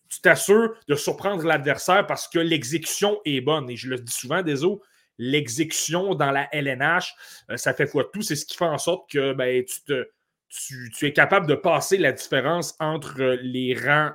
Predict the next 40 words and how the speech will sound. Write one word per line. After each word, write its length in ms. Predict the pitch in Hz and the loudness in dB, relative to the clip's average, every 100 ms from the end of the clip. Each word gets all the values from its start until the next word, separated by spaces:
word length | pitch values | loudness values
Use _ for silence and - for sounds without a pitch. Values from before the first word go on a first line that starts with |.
| 131 | -4
euh, 340 | 127 120 117 113 110 | -4 -4 -6 -8 -14
les 160 | 135 123 | -6 -2
rangs 120 | 143 | 0
juniors 440 | 131 123 143 180 170 | -2 0 4 4 4
et 160 | 170 175 | 2 2
la 260 | 156 147 143 | 4 4 4
Ligue 180 | 156 | 0
nationale, 420 | 156 147 139 143 165 | 0 -2 0 0 2
les 100 | 135 | 0
rangs 100 | 143 | -2
professionnels. 640 | 131 127 120 127 123 123 | -4 -6 -6 -6 -4 -4
Donc, 200 | 117 113 - - - _ | -6 -10 -16 -20 -20 _
ça, 260 | - - 269 | -6 -2 0
je 80 | |
pense 220 | - 226 220 | 2 0 2
que 80 | |
c'est 200 | 147 160 | -2 0
quand 200 | 143 139 | 0 2
même 180 | 139 190 185 | 2 0 0
assez 400 | 143 - 180 196 | -2 0 0 -2
intéressant. 600 | 156 143 147 127 120 156 147 - - _ - | -2 -2 0 0 0 -2 -4 -6 -20 _ 2
Le 260 | 151 233 | 8 8
gros 540 | 175 151 139 180 359 370 | 8 0 -2 4 6 6
problème, 600 | - 170 151 175 202 147 | 6 4 6 4 4 0
par 220 | 160 - | 0 0
contre, 440 | 170 202 196 - _ _ _ _ | -2 0 -4 -10 _ _ _ _
c'est 200 | - - | -20 -20
pourquoi 200 | - 160 | -6 -2
je 60 | |
viens, 100 | 220 233 | 0 -2
là, 140 | 220 262 | 0 0
je 60 | |
viens 120 | 208 | 0
de 40 | 202 | 0
parler 240 | 165 196 | 0 0
du 100 | 139 | -2
jeu 280 | 127 185 196 | -2 -2 0
offensif 640 | 156 147 165 143 - 233 196 | 0 0 -4 -4 -2 -2 0
d'Henry 340 | 185 175 170 | -2 0 -2
Muse. 340 | 165 220 220 | 0 0 -2